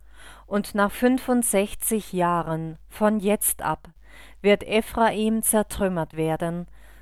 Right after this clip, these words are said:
so dass es kein Volk mehr ist. Und Samaria ist das Haupt von Ephraim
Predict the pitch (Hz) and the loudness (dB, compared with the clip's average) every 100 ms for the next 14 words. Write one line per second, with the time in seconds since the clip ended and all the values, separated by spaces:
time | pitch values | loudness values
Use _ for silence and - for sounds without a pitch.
0 | - - 196 185 196 - 214 - - 202 | -8 0 2 4 2 2 0 -2 -2 -2
1 | 202 247 - 214 180 - 165 156 165 - | 0 0 -2 0 0 0 -6 -6 -6 -4
2 | 175 - - - - - - - - 196 | -2 -2 -4 -14 -20 -20 -20 -14 -4 0
3 | 190 185 180 190 208 226 220 214 214 - | 2 2 4 4 4 4 4 4 2 0
4 | 185 - 170 - - 170 175 196 - - | -2 0 -2 -2 -4 0 0 -2 -10 -6
5 | 180 170 175 180 - 202 180 185 190 196 | -4 -2 -2 -4 -2 -2 0 -2 -4 -4